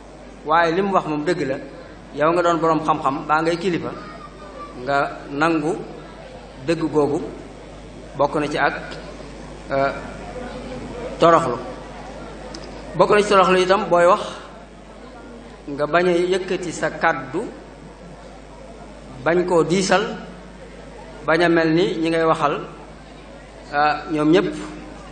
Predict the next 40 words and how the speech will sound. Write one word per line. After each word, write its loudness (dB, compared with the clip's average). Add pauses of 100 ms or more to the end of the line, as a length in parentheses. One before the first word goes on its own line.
(200)
yaa 6
leen 4
fare 2
ko 0
wa-, 4 (120)
wala 0
yaa 4
leen -4
gën. -2 (160)
Kon -4
di -6
suufeel -2
sa -4
kàddu 0
ci -10
boo 2
dee 4
wax, 4 (1160)
loolu 2
itam 0
bokk 2
na -2
ci -10
toroxlu. 2 (960)
Ah, 4 (340)
loolu, 4 (400)
ah, -4
ci -4
xeeti 2
torox 4
yi -4
la, 0 (480)
la -2
bokk. 2 (1300)
Ah, 6 (640)
Alxuraan 4
mi 8
ngi 6
tere 4
kuy 0